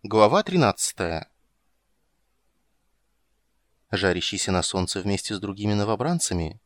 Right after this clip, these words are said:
Карамон смотрел вслед ушедшему брату, испытывая легкое беспокойство. Он чувствовал себя непривычно и оттого мрачнел и нервничал.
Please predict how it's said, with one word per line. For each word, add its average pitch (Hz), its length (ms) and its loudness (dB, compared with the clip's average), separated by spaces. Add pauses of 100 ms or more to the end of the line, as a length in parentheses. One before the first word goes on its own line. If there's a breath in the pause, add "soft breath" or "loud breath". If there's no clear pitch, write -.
(120)
Карамон 87 400 4
смотрел 90 440 -2
вслед - 280 -6
ушедшему 107 480 -2
брату, 139 460 -6 (100)
испытывая 180 540 -4
легкое 156 360 -2
беспокойство. - 840 -6 (1040)
Он 90 160 2
чувствовал 95 480 -4
себя 98 260 0
непривычно 95 800 -4
и 92 80 -2
оттого 107 360 0
мрачнел 175 520 0
и 160 60 -2
нервничал. 92 640 -2